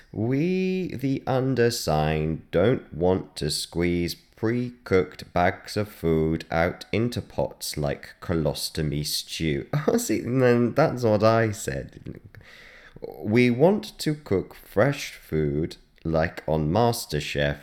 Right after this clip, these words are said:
but without Greg Wallace staring at us and slowly licking a spoon.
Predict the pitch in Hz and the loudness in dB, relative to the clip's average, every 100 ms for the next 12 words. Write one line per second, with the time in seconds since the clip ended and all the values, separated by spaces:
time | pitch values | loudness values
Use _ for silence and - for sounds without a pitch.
0 | - _ _ _ - 73 - 71 73 117 | -16 _ _ _ -6 -6 -2 -2 2 2
1 | 170 - - 78 95 98 78 71 101 64 | 0 -4 -2 2 2 2 -2 2 2 2
2 | 92 - - - - 123 143 101 78 78 | -4 -6 -8 -6 0 2 4 4 4 0
3 | - 73 69 - 78 - - 76 76 - | -2 -4 -4 -6 -4 -6 -6 -4 -4 -2
4 | 82 92 98 95 98 76 76 - 82 76 | 2 2 2 0 -2 -2 -2 -2 -2 -2
5 | 76 - - 76 67 64 62 | -4 -6 -2 -2 -2 -6 -8